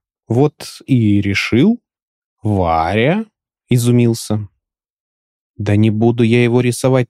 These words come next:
так, как вы подумали. Шутит так Кирилл». «Шучу»,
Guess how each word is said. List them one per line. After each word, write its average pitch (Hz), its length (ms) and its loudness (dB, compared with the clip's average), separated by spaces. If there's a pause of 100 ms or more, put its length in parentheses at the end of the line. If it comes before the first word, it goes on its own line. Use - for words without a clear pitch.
(140)
так, 151 240 -2 (100)
как - 200 -4
вы 120 160 2
подумали. 104 640 0 (600)
Шутит - 560 0
так 90 220 -6
Кирилл». 82 440 -6 (680)
«Шучу», 190 560 2